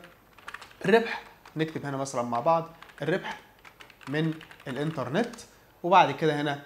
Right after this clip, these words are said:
بتلاقي هنا زي ما انت شايف اكتر من كلمة مفتاحية بتنسخها وتضيفها عندك في العلامات المفتاحية. خلي بالك الموقع ده بيختار لك اغلى الكلمات المفتاحية اللي بتخلي الفيديو بتاعك بيتصدر على اليوتيوب.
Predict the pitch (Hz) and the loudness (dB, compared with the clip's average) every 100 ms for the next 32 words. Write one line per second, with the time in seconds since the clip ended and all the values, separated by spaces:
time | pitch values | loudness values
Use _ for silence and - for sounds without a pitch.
0 | - 147 170 202 170 160 151 147 143 147 | -6 -6 -2 -2 0 0 0 -4 -2 -2
1 | 143 139 - 135 165 165 147 131 135 185 | 0 -4 -6 -6 -6 -4 -6 -6 -6 -4
2 | 185 190 - 180 214 214 160 147 131 127 | -2 -4 -4 -4 0 0 0 -4 -8 -8
3 | 180 165 151 135 131 160 160 135 147 139 | -8 -2 -2 -2 -2 -4 -2 -4 -2 -4
4 | - 165 120 120 127 170 202 180 175 175 | -6 -8 -4 -4 -2 -2 -2 -2 -4 -4
5 | 160 170 170 165 - 196 196 214 185 151 | -2 0 0 -2 -4 0 4 6 6 4
6 | 143 151 147 131 151 143 139 170 170 160 | 4 4 4 0 0 0 -2 2 4 2
7 | - 202 202 196 180 180 185 190 175 165 | 2 4 8 6 6 2 0 0 0 -2
8 | 170 185 175 160 139 127 - 175 170 151 | -4 -2 0 -2 -4 -8 -4 -2 0 0
9 | 160 156 160 143 143 135 151 147 143 208 | 0 0 0 0 0 -4 -2 -4 2 4
10 | 156 131 113 113 123 - 139 147 165 160 | 4 0 -2 -4 -4 -6 -8 -4 -2 -4
11 | 123 | -12